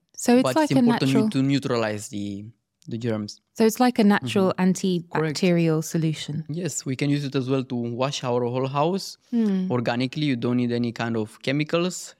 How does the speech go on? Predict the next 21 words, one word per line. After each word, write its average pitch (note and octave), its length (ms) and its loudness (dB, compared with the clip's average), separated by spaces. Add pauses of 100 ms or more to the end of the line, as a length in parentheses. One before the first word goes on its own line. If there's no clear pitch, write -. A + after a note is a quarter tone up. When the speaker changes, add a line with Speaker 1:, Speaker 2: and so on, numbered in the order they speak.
Speaker 2:
Eventually A#2 880 0
adding A#2 360 -2
some, A2 320 -2
uh, A2 180 -2 (560)
essential B2 480 0
oils, C#3 540 0
the A#2+ 120 -4
ones A#2 200 0
that A#2 180 -4
you C3 80 -2
like A#2+ 200 -2
the A#2 80 2
most, C#3 440 -2 (260)
will, B2 400 -2
uh, - 40 -2
make B2+ 260 -2
a B2 80 2
beautiful B2 580 0
Go A#2+ 260 0
Green A#2 240 0
house. G#2+ 360 -4